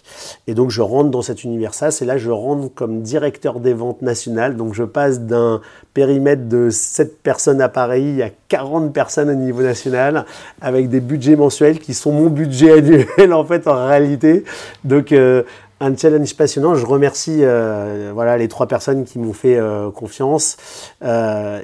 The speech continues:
et, euh, et pour m'avoir laissé cette opportunité-là. J'avais quarante-cinq sales sous ma responsabilité au niveau national.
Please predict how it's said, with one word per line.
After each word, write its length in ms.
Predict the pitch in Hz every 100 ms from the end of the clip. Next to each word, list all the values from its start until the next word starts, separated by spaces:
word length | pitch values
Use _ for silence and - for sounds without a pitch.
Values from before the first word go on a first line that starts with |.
| -
et, 320 | 120 123 117
euh, 720 | 110 107 104 107 104 104 104 - - -
et 120 | 113
pour 320 | - 113 117
m'avoir 280 | 113 117 123
laissé 240 | 120 110
cette 220 | 135 117 123
opportunité-là. 760 | 110 117 123 110 113 117 147
J'avais 280 | 127 110 110
quarante-cinq 600 | 107 120 127 117 127 113
sales 180 | - 123
sous 220 | 117 -
ma 100 | 113
responsabilité 880 | 104 95 107 - 101 104 107 107 123
au 60 | 117
niveau 240 | 107 104
national. 560 | 104 98 - 95 107